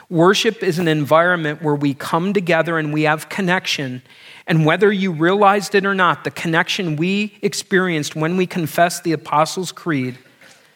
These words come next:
it brings a connection that you, you are able to see those around you as, as brothers and sisters in faith. And it's a great connection. The problem with worship, a little bit, if you want to call it that, I don't want to say the problem with it, the limitation of worship,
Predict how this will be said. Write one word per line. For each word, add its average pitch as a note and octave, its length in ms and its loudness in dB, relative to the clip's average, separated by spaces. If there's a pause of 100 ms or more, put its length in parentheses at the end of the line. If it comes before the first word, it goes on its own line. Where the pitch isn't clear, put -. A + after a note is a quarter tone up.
(400)
it E3 160 2
brings E3 280 0
a E3+ 60 -4
connection D3 720 -4 (540)
that F3+ 160 0
you, E3 220 0
you F3 280 0
are E3 140 6
able E3+ 220 0
to F3 60 -2
see F3 240 -4
those F3+ 260 -2
around D#3 360 0
you D3+ 160 0
as, C#3 120 2 (100)
as D3 180 0
brothers D3+ 440 0
and E3 120 -6
sisters D3+ 440 -6
in D3 140 -4
faith. - 440 -8 (440)
And E3+ 100 2
it's D3+ 120 -2
a F3 60 -2
great D3+ 340 -2
connection. B2 560 -8 (1040)
The - 80 -2
problem G3+ 500 0
with G3 140 -8
worship, D#3+ 440 -2 (260)
a G3+ 60 -4
little G3+ 200 2
bit, A3 260 0 (100)
if F3 160 -4
you F3 60 -4
want E3 200 2
to - 80 -12
call D#3+ 140 2
it D#3+ 60 -2
that, F3 120 -2
I F3 60 -2
don't D3+ 120 -6
want D3 140 -4
to - 40 -10
say D#3 120 -2
the D3 60 -2
problem D#3 380 -2
with C3+ 180 -8
it, - 140 -6 (260)
the E3 80 -4
limitation D#3 680 -2
of F3+ 120 -4
worship, F#3+ 400 -4